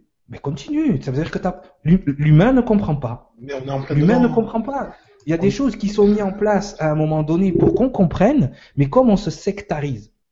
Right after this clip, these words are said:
Speaker 1: et que, justement, on ne fait pas les, les, les connexions entre les différentes informations qu'on peut avoir, parce que,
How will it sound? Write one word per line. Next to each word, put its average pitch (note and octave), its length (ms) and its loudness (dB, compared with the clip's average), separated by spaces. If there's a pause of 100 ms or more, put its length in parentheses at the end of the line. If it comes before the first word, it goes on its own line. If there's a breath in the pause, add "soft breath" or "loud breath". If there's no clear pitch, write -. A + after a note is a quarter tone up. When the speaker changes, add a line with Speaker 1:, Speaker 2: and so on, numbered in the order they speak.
(380)
Speaker 1:
et D3+ 100 -6
que, D3+ 540 -2
justement, F3+ 720 -2
on C3+ 80 0
ne B2+ 120 -2
fait C3+ 180 -6
pas B3+ 220 -8
les, E3+ 300 -4
les, B2+ 140 -4
les B2+ 140 -4
connexions E3 720 -2
entre B2 280 -6
les A#2+ 100 -4
différentes E3 720 -4 (440)
informations F3+ 960 0
qu'on B2+ 160 0
peut B2+ 120 -4
avoir, F3 260 -2
parce - 140 -14
que, - 260 -6